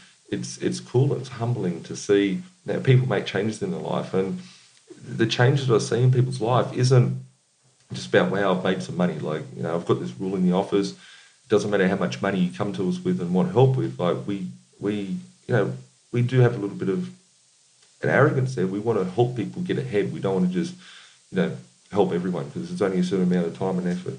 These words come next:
like, energy in the day for everyone to be able to, to do.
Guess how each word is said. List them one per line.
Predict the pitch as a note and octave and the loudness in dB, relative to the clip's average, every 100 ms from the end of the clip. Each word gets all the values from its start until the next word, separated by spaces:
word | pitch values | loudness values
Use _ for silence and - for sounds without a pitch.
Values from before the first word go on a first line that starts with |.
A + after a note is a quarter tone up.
| - | -8
like, | - F#2 | -6 -2
energy | F#2 F2+ | 0 2
in | F2+ | 2
the | F2+ | 2
day | G2+ G2+ | 2 2
for | F#2 - | 0 -2
everyone | G2 F#2 F2+ F2 - | -4 0 0 -2 -6
to | - | -6
be | F2+ | -4
able | E2+ - | -4 -4
to, | F2+ - - _ | -8 -8 -16 _
to | - | -6
do. | - C3 A2 | 4 4 4